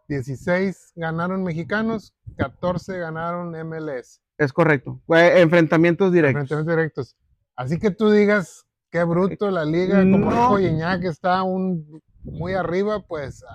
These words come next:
Speaker 1: ay, cabrón, ahorita
Speaker 2: No,
Speaker 1: no se ha
Speaker 2: eh,
Speaker 1: visto.
Speaker 2: la, la realidad es que no. Este, sin embargo, pues, creo que, eh, esa cierta ventaja le llevan los, los, los mexicanos. Ahora en esta, eh,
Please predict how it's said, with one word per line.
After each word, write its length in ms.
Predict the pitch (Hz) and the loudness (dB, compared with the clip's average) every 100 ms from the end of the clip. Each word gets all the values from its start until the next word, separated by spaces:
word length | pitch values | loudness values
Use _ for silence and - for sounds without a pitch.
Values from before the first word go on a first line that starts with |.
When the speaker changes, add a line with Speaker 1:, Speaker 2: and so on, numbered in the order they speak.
| 143 | -20
Speaker 1:
ay, 100 | 170 | -20
cabrón, 440 | - 185 165 190 196 | -16 -14 -12 -12 -4
ahorita 60 | |
Speaker 2:
No, 360 | 233 233 196 165 | 2 6 6 6
Speaker 1:
no 60 | 160 | 4
se 60 | |
ha 60 | - | 4
Speaker 2:
eh, 80 | 175 | 2
Speaker 1:
visto. 140 | - 73 | 2 -2
Speaker 2:
la, 200 | 107 165 | 2 2
la 140 | - 175 | 4 4
realidad 280 | 170 180 208 | 6 6 4
es 100 | - | 4
que 160 | 226 | 0
no. 300 | 202 254 269 _ _ _ _ | 2 0 -4 _ _ _ _
Este, 360 | - 147 143 147 | 0 0 2 -2
sin 220 | 135 156 | 2 2
embargo, 840 | 147 147 156 170 190 190 180 151 - _ _ _ _ _ | 4 4 4 4 4 4 2 0 -10 _ _ _ _ _
pues, 240 | 156 139 _ _ | 0 0 _ _
creo 220 | - 156 - | 2 2 4
que, 100 | 185 180 | 6 6
eh, 280 | 156 160 | 6 4
esa 160 | 151 175 | 4 0
cierta 320 | - 170 - | 0 -2 2
ventaja 340 | 185 160 160 175 | 2 2 0 2
le 120 | 170 | 2
llevan 160 | 175 | 2
los, 160 | 180 165 | 0 0
los, 240 | 151 143 | -2 -4
los 160 | 135 143 | -2 -2
mexicanos. 480 | 143 143 180 202 - _ _ - | -2 0 -2 -2 -8 _ _ 0
Ahora 380 | 131 135 175 208 | 4 6 6 6
en 120 | 202 | 6
esta, 460 | 196 - 202 202 | 4 2 2 4
eh, 60 | 196 | 2